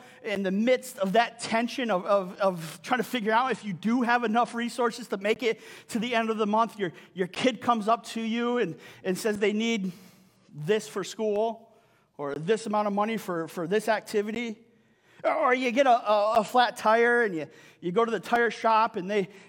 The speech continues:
they tell you that you desperately need new tires on your car. Right? I-, in those moments, how in the world could any of us think about,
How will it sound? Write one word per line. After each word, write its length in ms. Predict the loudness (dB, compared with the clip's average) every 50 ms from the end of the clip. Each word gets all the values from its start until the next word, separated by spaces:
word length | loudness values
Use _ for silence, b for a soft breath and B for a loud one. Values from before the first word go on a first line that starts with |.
| B
they 120 | -2 -2 -2
tell 260 | 0 2 2 4 4
you 180 | 4 2 2
that 140 | 0 -2 -2
you 80 | -4 0
desperately 580 | 2 2 0 0 0 -2 -2 0 0 -2 -2
need 260 | -2 -2 -2 -2 -2 -2
new 140 | -4 -4
tires 380 | -4 -2 0 0 2 2 2 0
on 120 | 0 -2
your 100 | -2 -4
car. 600 | -6 -8 -4 -2 0 2 2 2 0 -2 -4 -8 -14 -20 _ _ _ _ _ _ _ _ b b b b
Right? 180 | 2 4 4 4
I-, 440 | 2 -2 -4 -4 -6 -10 -10 -4
in 260 | 0 2 2 2 4 6
those 260 | 6 4 4 2 2
moments, 520 | 2 4 4 4 4 2 0 -2 -4 -6
how 320 | -6 0 2 4 4 4 4
in 60 | 2
the 80 | 2
world 320 | 2 4 4 4 4 2 0
could 120 | -4 -8 -4
any 260 | -4 -2 0 2 2 2
of 160 | 2 2 0
us 220 | -2 -2 -2 -6
think 220 | -8 -6 -6 -4 0
about, 340 | 2 2 4 2 2 B